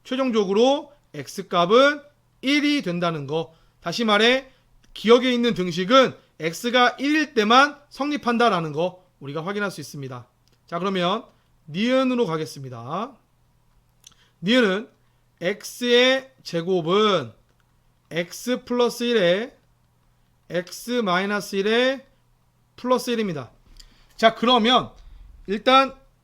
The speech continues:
좌변은 X 제곱이니까 우변을 정리해 보도록 하겠습니다. X 플러스 일과 X 마이너스 일을 보면 이거 앞에서 배웠던 곱셈 공식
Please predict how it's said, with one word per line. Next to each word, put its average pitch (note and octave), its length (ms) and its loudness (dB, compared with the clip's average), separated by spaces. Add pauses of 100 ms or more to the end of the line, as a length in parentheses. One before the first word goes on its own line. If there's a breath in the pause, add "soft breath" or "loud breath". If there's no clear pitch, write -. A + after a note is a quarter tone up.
좌변은 A#3 500 0
X F#3+ 180 -4
제곱이니까 F#3 800 -2
우변을 C#4 460 -2
정리해 G3 340 -2
보도록 F3+ 240 -4
하겠습니다. D3+ 680 -4 (500 soft breath)
X F#3 340 -6
플러스 C4 340 -2
일과 B3+ 260 2
X G3 200 -2
마이너스 A#3 360 0
일을 A3+ 200 0
보면 F#3+ 380 -2
이거 F3 140 -2
앞에서 G3+ 320 -2
배웠던 G3 300 -2
곱셈 E3 260 -8
공식 A3+ 480 -2